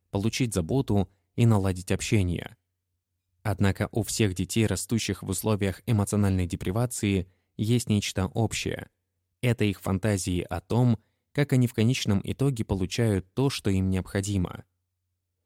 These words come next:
В детстве мы понимаем мир через истории, которые рассказываем сами себе и которые объясняют события нашей жизни. Мы представляем что-то, от чего нам могло бы стать лучше,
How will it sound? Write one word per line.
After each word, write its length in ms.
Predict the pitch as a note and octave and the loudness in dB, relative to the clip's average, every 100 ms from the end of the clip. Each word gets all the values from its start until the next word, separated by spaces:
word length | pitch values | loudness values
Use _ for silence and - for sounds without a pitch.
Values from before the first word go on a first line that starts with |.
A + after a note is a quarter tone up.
| _ _ _ - | _ _ _ -4
В 140 | F#2 | 0
детстве 420 | A#2 D#3+ - G2+ | 2 2 0 2
мы 200 | F#2 B2 | 4 4
понимаем 480 | C#3 G#2 G#2 C3 G2 | 4 4 4 4 4
мир 260 | F#2+ C#3 - | 2 2 0
через 420 | - G#2+ G2+ - | 0 0 0 -2
истории, 640 | A2+ - - B2+ G2 F2 - - | -6 -6 0 2 2 -2 -6 -6
которые 440 | F2+ A#2 A2 G2 | -4 0 0 0
рассказываем 680 | F2+ - A2+ A2 G2+ G2 F#2 | -2 -4 -4 -2 0 0 0
сами 260 | A2 G2+ | 0 0
себе 480 | F2+ E2+ F2 C3 A#2+ - _ _ | 0 -4 0 0 0 -6 _ _
и 100 | F#2+ | -2
которые 440 | G#2+ A#2+ C#3+ A#2+ | -2 0 2 2
объясняют 640 | - G#2+ F#2+ F2+ C3 B2+ A#2 | 0 -2 -2 -2 0 0 0
события 460 | F#2 F#2+ B2 A#2 | -2 -2 -2 0
нашей 300 | G2+ F#2 G2+ | 0 0 -2
жизни. 500 | G2 G#2+ F#2 - - - _ _ _ _ - | 0 0 -2 -4 -10 -14 _ _ _ _ 0
Мы 120 | G2+ | 2
представляем 640 | G2+ F#2+ - F2+ G#2 F#2+ | 2 -2 -2 0 2 2
что-то, 400 | F2 - A#2+ G#2 | -2 -4 -2 -2
от 220 | - G#2+ | -2 -6
чего 320 | - F#2+ F#2+ C3+ | -2 -4 2 2
нам 200 | G#2 G#2 | 4 4
могло 360 | G2 F2 G#2 | 2 2 0
бы 80 | G#2+ | -2
стать 320 | - F#2+ - | -2 -4 -2
лучше, 480 | G#2 G2+ - - | -2 -2 -4 -6